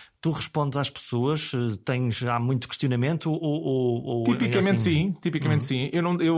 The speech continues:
Speaker 2: houve uma altura em que o fiz como bastante mais, eh, tinha, fazia muitos posts, et cetera. Entretanto, deixei de o, de o fazer com tanta, hum, regularidade e durante a campanha ne-, nem fui eu que geria essa
Speaker 1: Uhum.
Speaker 2: parte do nosso,
Speaker 1: Impossível, não
Speaker 2: do
Speaker 1: é?
Speaker 2: nosso lado. E, portanto,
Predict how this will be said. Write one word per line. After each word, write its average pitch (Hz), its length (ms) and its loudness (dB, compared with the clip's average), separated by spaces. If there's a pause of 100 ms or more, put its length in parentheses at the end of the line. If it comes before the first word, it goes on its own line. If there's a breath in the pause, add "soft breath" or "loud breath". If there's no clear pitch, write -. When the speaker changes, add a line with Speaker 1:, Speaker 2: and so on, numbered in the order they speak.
(500)
Speaker 2:
houve 165 160 0
uma 175 100 2
altura 170 240 0
em 156 80 2
que 143 320 0
o 139 140 0
fiz 151 300 -2
como 131 220 0
bastante 131 440 -2
mais, 117 420 -2
eh, 95 720 -2
tinha, 160 260 0
fazia 151 200 0
muitos 147 200 0
posts, 175 420 0
et 139 120 -2
cetera. 151 400 -2 (140)
Entretanto, 156 580 -2
deixei 156 300 0
de 135 180 0
o, 123 160 0
de 120 80 -2
o 123 40 0
fazer 131 240 0
com 131 160 -2
tanta, 120 580 -2
hum, 104 180 -4
regularidade 120 720 0 (380 loud breath)
e 160 80 2
durante 165 280 2
a 165 40 -4
campanha 160 500 -2 (300 loud breath)
ne-, 156 180 0
nem 175 140 4
fui 165 160 0
eu 160 80 0
que 147 80 -4
geria 147 260 2
essa 147 160 0
Speaker 1:
Uhum. 139 80 0
Speaker 2:
parte 135 300 2
do 127 100 -2
nosso, 131 320 2
Speaker 1:
Impossível, 135 240 4
não 127 80 2
Speaker 2:
do 143 60 4
Speaker 1:
é? - 20 4
Speaker 2:
nosso 143 280 0
lado. 110 260 0
E, 101 40 -2
portanto, 123 640 -2